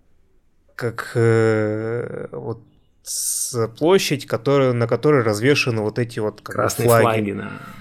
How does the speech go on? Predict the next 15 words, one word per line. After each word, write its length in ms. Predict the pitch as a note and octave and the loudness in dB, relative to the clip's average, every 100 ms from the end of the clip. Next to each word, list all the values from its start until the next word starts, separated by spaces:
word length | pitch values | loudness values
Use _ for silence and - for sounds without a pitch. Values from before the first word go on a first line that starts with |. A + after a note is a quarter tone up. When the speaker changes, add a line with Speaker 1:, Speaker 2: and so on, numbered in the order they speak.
| - - - B2+ | -20 -20 -12 -8
Speaker 1:
Флаги 300 | - B2+ A#2+ | 2 6 6
Speaker 2:
Ви-, 60 | C#3+ | 6
Speaker 1:
красные 420 | D3 F#3 F#3+ C#3 | 4 4 4 2
с, 180 | A2+ G#2+ | 4 4
э, 140 | B2+ B2 | 6 8
Speaker 2:
видишь. 140 | A#2 | 6
Speaker 1:
белым 200 | C3+ A#2+ | 6 6
кружочком, 580 | A#2+ B2 F3 G#3 - C#3 | 2 4 6 4 2 0
с, 200 | - - | 0 2
э, 380 | B2 A#2+ A#2 A2+ | 6 6 6 4
логотипом 640 | A#2 A#2+ A#2 E3+ D#3+ C3 | 4 2 2 0 0 0
вот 160 | A2 B2 | 0 -2
этой 240 | C3 A2+ | 0 0
организации 580 | A2 A2+ A2+ C3 B2 A#2+ | 0 2 4 2 2 0
внутри. 460 | A#2 A#2 - A2 | 0 -2 -6 -10